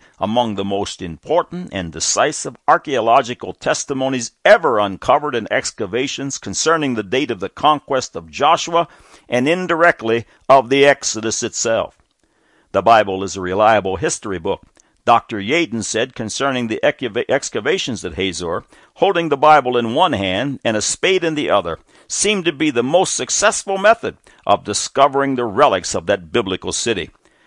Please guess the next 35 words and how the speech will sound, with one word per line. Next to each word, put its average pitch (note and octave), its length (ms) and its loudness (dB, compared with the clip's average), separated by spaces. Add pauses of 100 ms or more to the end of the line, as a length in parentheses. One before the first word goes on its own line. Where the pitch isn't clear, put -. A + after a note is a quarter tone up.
(240)
God's A#2+ 340 4
word B2 320 0
is A#2 140 -2
always A#2+ 380 2
true. E3 400 -6 (360)
It A2 140 -2
is A2 160 0
a A2+ 80 -4
sure A#2 360 2
foundation. G2 760 -2 (220)
Remember, A#2+ 480 0 (180)
God A2 240 6
is F2+ 160 -6
never F#2 260 -2
wrong, D#2+ 440 2 (360)
and E2 320 -4
God D#2+ 300 0
never E2 320 -4
loses. - 600 -10 (160)
Seek - 360 -4
him - 260 -12 (120)
while G2+ 200 0
he A2+ 120 -4
may G2+ 200 -2
be E2+ 160 -8
found." - 540 -6 (460)
God C#3 300 6
said, F#2 320 -2
Joshua B2 480 2
chapter A#2 420 0
eleven, A#2 380 -2
verses A2 420 -4
ten D#3+ 220 -2
and B2+ 120 -4
eleven, A2+ 400 -2